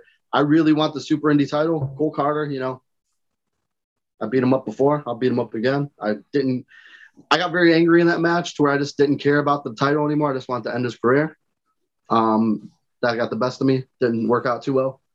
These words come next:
Um, maybe I'll, maybe I'll face Balk. I don't think Balk knows who his opponent is.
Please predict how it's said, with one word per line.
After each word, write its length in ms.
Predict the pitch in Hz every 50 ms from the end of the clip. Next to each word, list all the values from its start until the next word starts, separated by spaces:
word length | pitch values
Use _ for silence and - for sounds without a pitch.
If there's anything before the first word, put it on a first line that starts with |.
| _ _ _ _ _ _ _ _ -
Um, 600 | 120 117 117 117 117 117 117 117 117 113 113 - _ _ -
maybe 420 | - - 135 147 156 165 165 170
I'll, 120 | 160 165 151
maybe 280 | - 165 170 170 175
I'll 180 | 170 165 160 156
face 280 | - - 170 151 147
Balk. 340 | - - 160 147 - - _ - _ _ _ _ _ _ _ _ _ -
I 60 | 131
don't 180 | 135 139 139 143
think 220 | 160 147 139 131
Balk 360 | 143 123 110 131 131 131 -
knows 200 | 143 131 131 135
who 100 | 135 143
his 140 | 131 123 131
opponent 400 | 139 120 - 135 123 127 127 135
is. 180 | 147 147 -